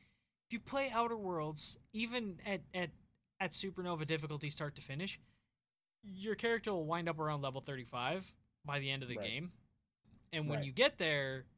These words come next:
Speaker 1: yeah, the, the final boss is like, it took me, like, uh, two tries. I was like,
Speaker 2: Oh, I didn't even die.
Speaker 1: I, like, I did the first time, and I was like, "Oh, okay," but I learned his pattern,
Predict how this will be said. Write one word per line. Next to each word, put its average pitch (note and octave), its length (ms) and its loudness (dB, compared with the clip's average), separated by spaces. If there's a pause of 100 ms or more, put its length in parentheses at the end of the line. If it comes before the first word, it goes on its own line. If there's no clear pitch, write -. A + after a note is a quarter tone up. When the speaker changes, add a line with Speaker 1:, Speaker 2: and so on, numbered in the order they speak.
(100)
Speaker 1:
yeah, G3+ 140 4
the, D#3 220 -4
the D#3+ 80 -4
final A#3 260 4
boss G#3 380 4
is F3+ 140 -4
like, F#3 200 0
it D#3 100 -4
took A#3+ 160 -2
me, A#3+ 120 -2
like, F#3+ 260 0 (140)
uh, F3 140 -4 (280)
two D3+ 120 -4
tries. - 340 -10 (1120)
I D3 40 -4
was D3+ 80 0
like, D#3+ 120 4
Speaker 2:
Oh, B2 40 4
I C#3+ 100 12
didn't E3+ 180 10
even - 100 -4
die. - 100 2 (260)
Speaker 1:
I, - 40 0 (400)
like, G#3 240 10
I G#3 140 12
did A3+ 180 2
the A3+ 60 0
first A3 300 2
time, B3 360 4 (100)
and F#3 80 6
I F#3+ 40 10
was F#3 100 6
like, F#3 160 4
"Oh, E3+ 460 10 (360)
okay," E3 300 6
but E3 180 4
I F3 80 10
learned G3 260 4
his D#3+ 120 -2
pattern, E3 540 4